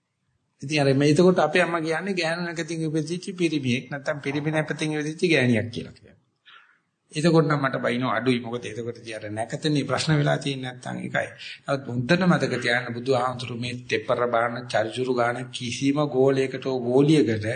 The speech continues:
සාක්‍ය පුත්‍ර කියන නම පාවිච්චි කරන්නේ නැහැ. සාක්‍ය දීතා කියන නම පාවිච්චි කරන්නේ නැහැ. බුදුහාමුදුරු කියන්නේ සාක්‍ය සිංහ, සාක්‍ය දීතා, සාක්‍ය පුත්ත කියලා කියන්නේ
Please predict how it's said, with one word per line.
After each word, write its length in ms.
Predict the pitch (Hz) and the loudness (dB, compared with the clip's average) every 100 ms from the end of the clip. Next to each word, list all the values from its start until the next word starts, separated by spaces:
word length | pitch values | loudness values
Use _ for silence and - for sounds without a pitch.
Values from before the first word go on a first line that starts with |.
| - - - - | -6 -16 -18 -10
සාක්‍ය 540 | - 113 131 135 - 151 | -6 -2 -2 -2 0 0
පුත්‍ර 300 | 160 151 156 | 0 -2 -2
කියන 220 | 139 139 | 2 2
නම 160 | 135 131 | 2 -4
පාවිච්චි 360 | 123 127 123 - | -2 -2 -2 -4
කරන්නේ 320 | 123 120 117 | -2 -2 -4
නැහැ. 220 | 117 120 | -8 -4
සාක්‍ය 400 | 120 123 135 - 135 | 0 0 0 0 0
දීතා 440 | 127 143 143 135 | 4 4 6 4
කියන 220 | 127 135 123 | 4 2 2
නම 160 | 127 123 | 0 2
පාවිච්චි 360 | 117 113 117 | 0 0 -2
කරන්නේ 300 | 117 135 123 | 0 0 0
නැහැ. 220 | 98 - - _ _ _ _ - | -6 -8 -20 _ _ _ _ -20
බුදුහාමුදුරු 440 | - 127 143 139 139 | -6 4 6 6 4
කියන්නේ 200 | 139 127 | 2 2
සාක්‍ය 420 | 120 135 - 127 110 | 0 -2 0 0 2
සිංහ, 400 | - 156 190 190 - - - _ - - | 6 8 10 8 6 -4 -16 _ -20 -10
සාක්‍ය 500 | - 135 151 143 123 | 0 2 2 4 4
දීතා, 540 | 110 135 185 175 180 214 - - - | 6 8 8 8 2 2 -4 -14 -8
සාක්‍ය 460 | - - 165 156 160 | -4 -2 -2 0 2
පුත්ත 300 | 139 165 170 240 | 4 4 4 4
කියලා 300 | 180 165 120 | 6 4 4
කියන්නේ 480 | 123 110 123 254 | 2 2 2 2